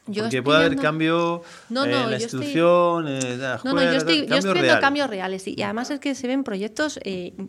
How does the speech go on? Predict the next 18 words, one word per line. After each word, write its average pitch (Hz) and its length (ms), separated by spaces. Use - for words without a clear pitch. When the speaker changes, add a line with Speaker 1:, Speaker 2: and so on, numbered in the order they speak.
Speaker 1:
súper 302 300
innovadores 202 560
en 202 80
todas 240 160
las 233 100
regiones 208 400
también, 175 320
¿eh? 262 100
Que, 214 120
Speaker 2:
Ujú. 127 140
Speaker 1:
que 185 260
repaso 196 400
varias, 175 340
¿no? 247 160
Y, 262 60
y 208 260
bastantes, 208 560
y, 196 220